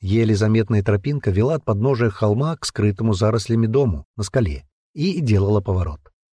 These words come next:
Руины крепости нависали сверху. «Хорошее место для засады. Или для скрытного поста», — сказал я. Парни подняли уши торчком и закивали.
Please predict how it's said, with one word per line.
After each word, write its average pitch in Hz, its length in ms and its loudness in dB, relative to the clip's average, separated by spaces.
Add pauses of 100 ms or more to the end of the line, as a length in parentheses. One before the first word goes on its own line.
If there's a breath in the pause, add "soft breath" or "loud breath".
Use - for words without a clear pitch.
(260)
Руины 147 420 2
крепости 120 460 0
нависали 104 480 0
сверху. 78 500 -6 (600)
«Хорошее 131 760 0
место 120 500 0
для 110 220 0
засады. 95 600 -2 (380)
Или 180 320 0
для 185 180 0
скрытного 139 560 0
поста», — 104 600 -2
сказал 80 380 -6
я. 69 240 -10 (520)
Парни 101 360 0
подняли 101 420 2
уши 95 220 0
торчком 117 420 -2
и 123 40 -2
закивали. 95 600 -4